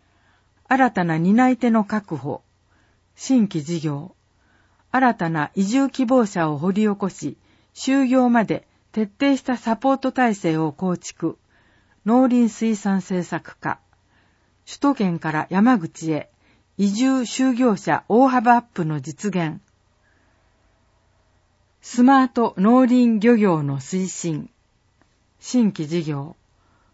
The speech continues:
農林漁業各分野でのアイシーティーなど先端先進技術の活用。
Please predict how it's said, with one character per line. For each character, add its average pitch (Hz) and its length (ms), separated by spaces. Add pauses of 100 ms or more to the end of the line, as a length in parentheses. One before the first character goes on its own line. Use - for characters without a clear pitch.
(320)
農 254 300
林 254 280
漁 233 180
業 170 340
各 240 260
分 208 280
野 170 100
で 156 140
の 156 240 (240)
ア 220 100
イ 262 80
シ 269 240
ー 233 60
テ 254 140
ィ - 20
ー 202 40
な 170 160
ど 151 220 (360)
先 269 340
端 233 340
先 269 300
進 262 260
技 240 140
術 220 260
の 147 160
活 - 380
用。 170 400